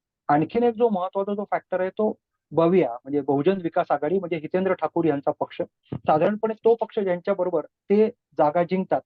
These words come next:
असं एक चित्र आहे. आपल्या सगळ्यांना माहिती असेल की त्यावेळेचा हा मोठा लोकसभा मतदारसंघ होता आणि गोविंदा विरुद्ध राम नाईक अशी लढाई, अ, लढत त्यावेळी झाली होती.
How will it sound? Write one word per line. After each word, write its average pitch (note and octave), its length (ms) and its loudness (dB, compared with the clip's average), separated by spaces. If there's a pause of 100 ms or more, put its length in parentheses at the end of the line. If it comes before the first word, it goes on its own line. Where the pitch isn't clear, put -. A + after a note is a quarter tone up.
असं D3+ 160 -2
एक G3+ 80 -2
चित्र G#3+ 240 0
आहे. A#2+ 100 -2 (380)
आपल्या F#3 240 2
सगळ्यांना F#3+ 320 0
माहिती F#3 240 -2
असेल G#3 260 0
की G#3+ 80 0
त्यावेळेचा G3 520 2
हा G3 140 2
मोठा F#3+ 380 0
लोकसभा F3 440 -2
मतदारसंघ E3 540 -6
होता D#3 280 0 (400)
आणि E3 140 2
गोविंदा F3+ 500 4
विरुद्ध G3 320 -2
राम E3+ 280 2
नाईक D#3 280 -8
अशी F3+ 220 -4
लढाई, D#3+ 320 0
अ, D#3+ 280 -6
लढत D3 360 0 (100)
त्यावेळी D3 280 0
झाली B2+ 200 -12
होती. E3 180 -14